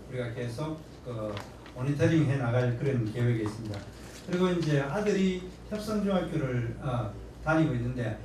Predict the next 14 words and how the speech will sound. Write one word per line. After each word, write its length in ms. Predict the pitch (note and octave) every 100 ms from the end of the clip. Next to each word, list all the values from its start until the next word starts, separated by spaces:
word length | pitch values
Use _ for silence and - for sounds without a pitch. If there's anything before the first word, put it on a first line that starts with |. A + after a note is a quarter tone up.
| - -
이 160 | D#3 D3
협성중학교에 800 | F#3+ G#3+ G3+ G3+ G3 E3 D#3+
대해서 260 | D3 C#3 B2
어떻게 280 | A#2+ E3 E3+
할 160 | D#3+
것인가에 480 | F3+ - E3+ D3 B2+
대해서는 540 | A#2 A2+ - C3+ C#3+ - - - -
지금 320 | - E3 E3
현재 320 | D#3+ D#3+ D#3+ D#3
보건, 680 | E3 F3 F#3 F#3 F3+ F3+ -
어, 200 | C#3 A#2+
그 240 | B2+ B2
우리 160 | A#2+ A#2
전문의들하고 920 | B2+ A#2+ D3 E3+ D#3+ A#2 G#2+ - -